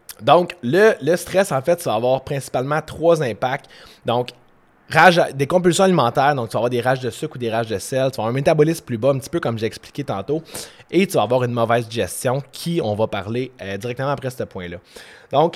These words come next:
le stress, en fait, qu'est-ce que c'est ? C'est pas juste du stress psychologique. À la, la, la, la bonne nouvelle, en fait. Donc, t'as trois types de stress. T'as du stress psychologique, physique et chimique.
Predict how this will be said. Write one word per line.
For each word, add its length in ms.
le 180
stress, 360
en 120
fait, 400
qu'est-ce 280
que 120
c'est ? 320
C'est 260
pas 220
juste 200
du 60
stress 280
psychologique. 640
À 320
la, 340
la, 320
la, 220
la 140
bonne 200
nouvelle, 340
en 80
fait. 220
Donc, 180
t'as 120
trois 260
types 200
de 120
stress. 400
T'as 100
du 60
stress 340
psychologique, 680
physique 520
et 60
chimique. 500